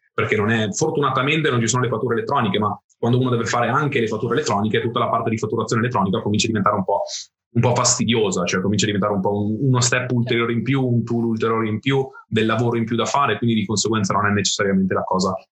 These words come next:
più idonea. Però, eh, domanda, una domanda un, un po' più specifica, quindi se qualcuno, eh, lavora, collabora con ag-, con, con aziende estere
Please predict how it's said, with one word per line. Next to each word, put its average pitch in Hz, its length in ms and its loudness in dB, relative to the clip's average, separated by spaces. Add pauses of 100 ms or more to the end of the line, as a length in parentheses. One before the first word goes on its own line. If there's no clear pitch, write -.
più 107 160 2
idonea. 90 500 0 (380)
Però, 170 400 0
eh, 117 480 0
domanda, 170 540 2
una 143 160 0
domanda 143 560 0
un, 123 260 2
un 135 300 2
po' 156 120 2
più 139 120 -2
specifica, - 560 0
quindi 151 280 0 (540)
se 143 200 0
qualcuno, 196 640 0
eh, 127 340 0
lavora, 135 480 2
collabora 120 460 0
con 117 120 0
ag-, 110 220 0
con, 104 500 0
con 107 100 0
aziende 107 400 0
estere 90 520 -2